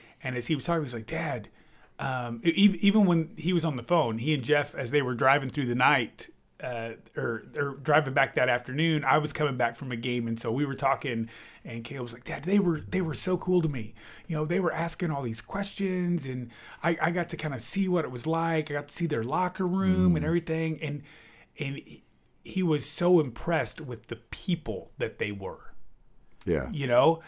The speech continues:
Speaker 1: And so immediately, I shot both of them a text.
Speaker 2: Mm.
Speaker 1: "Man, thanks so much for being awesome with Caleb.
Speaker 2: Mm-hmm.
Speaker 1: You know, you left such a positive impression on him."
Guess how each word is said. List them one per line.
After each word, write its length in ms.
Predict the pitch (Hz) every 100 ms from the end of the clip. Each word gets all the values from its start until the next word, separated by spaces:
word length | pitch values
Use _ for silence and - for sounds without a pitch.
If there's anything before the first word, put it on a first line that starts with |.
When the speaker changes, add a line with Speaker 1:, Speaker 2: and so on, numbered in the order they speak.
| - -
Speaker 1:
And 220 | 127 135
so 360 | - 147 135 -
immediately, 880 | 170 143 151 208 208 113 104 101 101 -
I 80 | -
shot 320 | 151 185 135
both 220 | 120 135
of 60 | 151
them 80 | 117
a 40 |
text. 560 | 117 156 - - - - - -
Speaker 2:
Mm. 220 | 90 87 156
Speaker 1:
"Man, 120 | 120
thanks 220 | 190 220
so 140 | - 175
much 540 | 147 170 123 117 -
for 120 | - 131
being 180 | 156 147
awesome 680 | 139 196 - 110 110 160 156 - -
with 140 | 139
Caleb. 360 | - 220 101 87 -
Speaker 2:
Mm-hmm. 340 | 92 92 90
Speaker 1:
You 120 | 113
know, 180 | 117 127
you 140 | 160
left 180 | 147 -
such 320 | - - 156
a 60 | 226
positive 500 | - 147 139 131 147
impression 480 | 151 151 196 - 127
on 120 | 101
him." 220 | 98 85